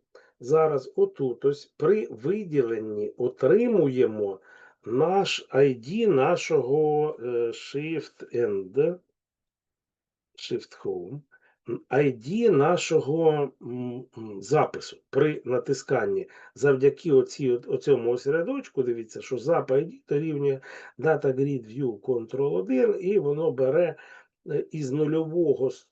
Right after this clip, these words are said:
е, рядочка, бере значення, перетворює його в рядочок. І тепер давайте його просто кудись,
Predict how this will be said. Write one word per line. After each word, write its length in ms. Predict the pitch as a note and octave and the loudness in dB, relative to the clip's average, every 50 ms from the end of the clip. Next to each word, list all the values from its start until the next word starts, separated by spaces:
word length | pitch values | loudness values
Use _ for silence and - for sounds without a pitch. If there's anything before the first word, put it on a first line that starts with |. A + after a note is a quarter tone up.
| _ - | _ 0
е, 640 | C#3+ C3+ C3 B2 B2 A#2+ A#2+ A#2 A#2+ A#2+ A#2+ A#2+ | 0 0 2 0 0 -2 -2 0 0 0 0 0
рядочка, 680 | C3 C#3+ D#3+ - - _ - - - - - F3 F3+ - | 0 -2 -2 -4 -10 _ -20 -20 -12 -4 -2 -2 -2 0
бере 360 | B2 B2 C#3 C#3 C3+ B2+ A#2 | 2 4 6 8 8 6 6
значення, 640 | A#2 B2+ G3 A#3 A#3+ A#3 - G3 G3 F#3+ F3+ D#3 | 2 0 0 2 2 2 2 2 2 2 0 -2
перетворює 720 | C#3 C3+ B2 B2 A#2+ - - B2+ C3 C3 C3 B2+ B2 A#2+ A#2 | -2 -4 -4 -4 -4 -4 0 4 4 4 4 4 2 -2 -2
його 240 | A2+ A2+ G#2 B2 B2+ | -2 -4 -4 -4 -2
в 80 | B2 C3 | -2 -2
рядочок. 640 | D#3 F3+ F#3 B3 C4 C4 - - A3+ G#3+ A3 - - - - - - - _ - | -2 -2 -2 -2 -2 -4 -2 -2 -2 -4 -4 -6 -12 -20 -20 -20 -20 -20 _ -8
І 120 | E4 D4 | -6 -4
тепер 480 | C4 - G#3 - - B3 A#3+ G#3+ F3 C3+ | 0 2 2 2 4 4 4 4 4 4
давайте 540 | B2 C#3+ C#3+ D#3 A3+ A#3+ A#3+ A#3 - - E3 | 2 2 2 2 2 2 2 2 2 0 -4
його 320 | D#3+ D#3 C#3 C#3 E3+ E3+ | -2 -2 -2 -2 -2 -4
просто 540 | - F3 F#3 G#3+ A#3 A3 - - - D#3 - | -4 -2 -2 0 2 0 0 0 -2 -6 -6
кудись, 540 | - - C#3+ B2 D#3+ F3+ G3 F#3 - - | -6 -6 -6 -2 0 0 0 0 -2 -6